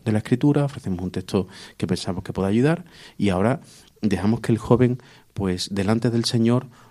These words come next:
lo medite, lo rece y hable con Él, ¿no? Hable con Él. Y en el diálogo es cuando tú puedes encontrar,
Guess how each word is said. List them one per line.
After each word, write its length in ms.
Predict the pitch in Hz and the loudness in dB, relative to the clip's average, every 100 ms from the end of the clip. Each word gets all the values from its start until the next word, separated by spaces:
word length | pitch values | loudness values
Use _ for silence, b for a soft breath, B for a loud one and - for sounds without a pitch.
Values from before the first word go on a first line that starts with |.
| - | -4
lo 180 | 98 90 | -2 0
medite, 600 | 87 107 113 110 113 110 | 0 2 2 0 0 0
lo 140 | 90 | -2
rece 580 | 92 104 104 - 110 - | -2 -2 0 0 0 0
y 160 | 104 104 | 0 2
hable 320 | 107 92 90 | 4 2 -2
con 180 | 87 85 | -4 -6
Él, 220 | 82 87 - | -8 -12 -10
¿no? 180 | 107 160 - | -6 -6 -4
Hable 280 | 101 90 | -2 -2
con 180 | 90 85 | -2 -8
Él. 140 | 80 - B B - | -10 -14 B B -2
Y 100 | 98 | 2
en 80 | 98 | 2
el 160 | 95 | 2
diálogo 400 | 90 104 123 139 | 4 4 6 6
es 80 | 143 | 4
cuando 240 | 147 92 | 2 -2
tú 100 | 87 | -2
puedes 280 | 85 95 92 | 0 0 0
encontrar, 520 | 95 95 92 101 120 | -4 -2 0 0 0